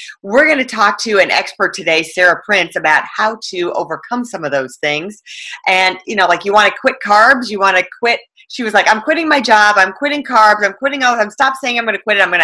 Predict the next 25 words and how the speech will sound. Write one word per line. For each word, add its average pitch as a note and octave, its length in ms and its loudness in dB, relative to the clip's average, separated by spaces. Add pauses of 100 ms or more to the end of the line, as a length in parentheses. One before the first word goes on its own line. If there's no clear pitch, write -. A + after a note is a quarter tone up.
actually F#3+ 440 -4
do G3+ 260 -6
it." - 200 -2 (500)
So G#3 200 4
we A#3+ 140 -4
have A3+ 140 0
a G3+ 40 0
great A3+ 400 -4
show C4+ 320 -4
for D#4+ 100 -8
you. F3 260 -2
And, F3+ 80 -6 (260)
you A#3+ 120 -2
know, A3 80 -2
speaking A4 560 -2
of G3+ 280 4
that F#3+ 200 2
daily G3 300 0
grind, E3 600 0 (100)
Jen B3+ 240 0
and E4+ 120 -2
I A#3 140 2
developed, F3+ 540 2 (100)
um, E3 400 2 (100)
a D#3+ 120 0